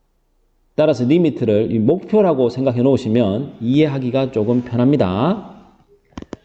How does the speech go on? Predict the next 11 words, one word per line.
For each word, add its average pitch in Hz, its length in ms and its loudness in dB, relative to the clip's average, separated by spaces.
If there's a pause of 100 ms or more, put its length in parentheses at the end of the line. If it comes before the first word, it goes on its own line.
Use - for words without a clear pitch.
(340)
자, - 140 0
우극한, 156 320 2
좌극한 127 680 -2
요거 113 720 -2
기억해 123 360 0
주시고, 123 920 -2 (2000)
어, 95 220 -2
그 123 100 -2
다음에 143 300 0
두 139 100 0
번째로 147 1120 -2